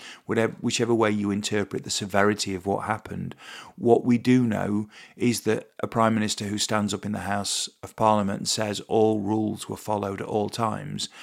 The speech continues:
that means somewhere along the line, um, whether he's lied, he's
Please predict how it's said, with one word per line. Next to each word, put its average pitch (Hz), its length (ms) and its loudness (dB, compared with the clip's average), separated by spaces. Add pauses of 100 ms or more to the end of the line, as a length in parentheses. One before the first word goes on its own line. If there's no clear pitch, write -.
(300)
that - 340 4
means 113 540 0
somewhere 110 500 0
along 101 280 0
the 95 100 -6
line, 98 540 -4 (480)
um, 110 560 0 (520)
whether 120 360 4
he's 113 320 0
lied, 110 640 4 (1160)
he's - 240 2